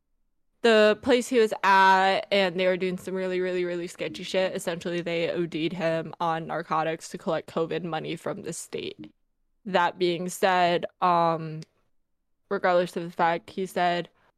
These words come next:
"I don't need to be carried out here, out of here with a flag over my dead body.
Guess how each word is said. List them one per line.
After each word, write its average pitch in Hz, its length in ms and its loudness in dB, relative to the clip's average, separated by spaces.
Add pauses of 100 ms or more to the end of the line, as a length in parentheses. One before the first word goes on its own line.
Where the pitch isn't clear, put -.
(140)
"I 196 80 6
don't 190 200 4
need 202 120 2
to 180 80 -4
be 190 100 -4
carried 180 360 2
out 170 160 2
here, 185 320 -4 (160)
out 185 160 4
of 180 100 0
here 170 380 -2
with 170 140 -8
a 180 40 -6
flag 170 380 0
over 175 180 -6
my 175 160 -2
dead 170 240 -4
body. 165 460 -2